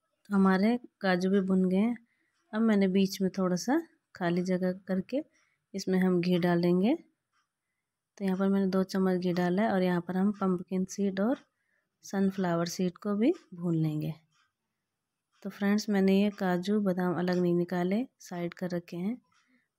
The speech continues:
और गैस की फ्लेम एकदम कम है। तो यहाँ पर मैंने काजू बादाम को दूसरे बर्तन में नहीं निकाला है, इनको साइड कर रखा है। तो फ्रेंड गैस की आंच इतनी ही है कि जितने हमारे बीच में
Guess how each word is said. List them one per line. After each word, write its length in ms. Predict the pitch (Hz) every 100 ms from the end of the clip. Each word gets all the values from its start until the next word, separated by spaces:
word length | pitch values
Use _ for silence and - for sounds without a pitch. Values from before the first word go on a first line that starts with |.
| -
और 160 | 180
गैस 300 | 170 180 175
की 120 | - 180
फ्लेम 340 | 185 175 190
एकदम 320 | 190 196 220
कम 240 | 214 190 185
है। 120 | 226 269 _ _ _ _ _
तो 100 | 202
यहाँ 260 | 208 202 214
पर 160 | 220
मैंने 260 | 214 208 202
काजू 340 | 202 190 190
बादाम 320 | 196 185 185 185
को 160 | 196 175 180
दूसरे 320 | 190 - 202
बर्तन 280 | 190 180 185
में 140 | 185
नहीं 140 | 180 180
निकाला 400 | 185 185 180 190
है, 100 | 233 - _ _ _ _ _ -
इनको 240 | 196 190
साइड 320 | 185 185 175 180
कर 140 | 185
रखा 280 | 180 - 185
है। 180 | 190 247
तो 160 | - 196
फ्रेंड 320 | 214 208 220
गैस 280 | 196 190 190
की 120 | -
आंच 180 | 190 190
इतनी 320 | 190 190 190
ही 120 | 196
है 140 | 202 233
कि 180 | 220 196
जितने 300 | 190 185 196
हमारे 260 | 185 180 180
बीच 280 | 185 175 -
में 160 | 220